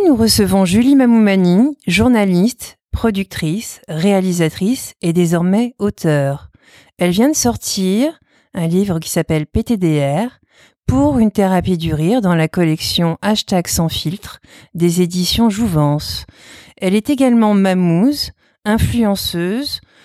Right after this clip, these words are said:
dont le compte Instagram avoisine les cent mille followers. Elle vient nous raconter les liens entre le rire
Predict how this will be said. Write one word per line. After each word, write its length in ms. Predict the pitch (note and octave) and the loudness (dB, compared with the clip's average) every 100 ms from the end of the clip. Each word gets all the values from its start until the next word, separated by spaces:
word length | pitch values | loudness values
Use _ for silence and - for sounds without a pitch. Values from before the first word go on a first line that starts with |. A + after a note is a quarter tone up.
| _ - | _ -8
dont 200 | F#3+ G#3+ | -2 0
le 120 | G#3+ | -2
compte 280 | - G#3 A#3+ | -2 -2 0
Instagram 720 | C4+ - A#3 F#3+ G3 A#3 B3 | -2 0 -2 0 0 2 0
avoisine 600 | G3 F#3+ G3 F#3 F#3 A#3+ | -2 0 0 0 0 2
les 100 | F3+ | 0
cent 240 | E3+ - G3 | -2 -2 0
mille 220 | G#3 A3+ | 0 -2
followers. 580 | A3+ F#3+ E3 D3 C#3 C#3+ - _ _ - - _ _ - | -2 0 0 -2 -4 -6 -14 _ _ -20 -20 _ _ -8
Elle 200 | G3 G3+ | -2 -2
vient 240 | F#3+ B3+ | 0 2
nous 120 | C#4+ | 2
raconter 480 | G#3 G3 G#3 G3 B3+ | 0 -2 -2 -2 0
les 160 | A#3+ F3+ | 0 -2
liens 460 | D#3+ E3+ F3+ B3+ - | -2 0 0 -2 -2
entre 360 | F#3 - G3 | -4 -2 0
le 180 | F3 E3+ | 0 0
rire 560 | E3 F3 F#3+ B3+ C4+ | 0 0 0 0 -4